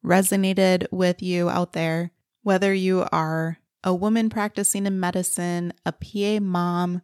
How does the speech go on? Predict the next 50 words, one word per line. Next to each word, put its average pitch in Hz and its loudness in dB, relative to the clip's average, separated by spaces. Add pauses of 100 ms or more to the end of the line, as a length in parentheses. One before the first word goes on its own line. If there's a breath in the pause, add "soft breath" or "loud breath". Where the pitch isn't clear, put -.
(260)
or 233 2
whether 190 0
you 190 -2
are 185 0
the 185 -4
husband 180 -4
or 160 -2
a 160 -2
spouse 175 -2
to 165 -4 (380)
an 180 2
amazing 202 2
woman 185 2
in 180 0
your 175 2
life 151 -2
that 180 0
you 175 2
want 175 -2
to 170 -2
help 165 -4
encourage 208 -2
them 160 -4 (200)
to 233 -2
invest. 190 -4 (580)
You 220 2
could 233 -2
share 175 0
this 208 -2
episode 214 -2
with 214 0
them 208 0
to 175 -2
help 180 -4
build 180 -2
up 196 -4
their 165 -2
confidence 196 -6
a 208 -2
little 208 -2
bit 196 0
more 190 -2
when 175 0
it 160 -6
comes 160 -4
to - -4
investing 160 -4
and 160 -2
empower 202 0
them 160 -2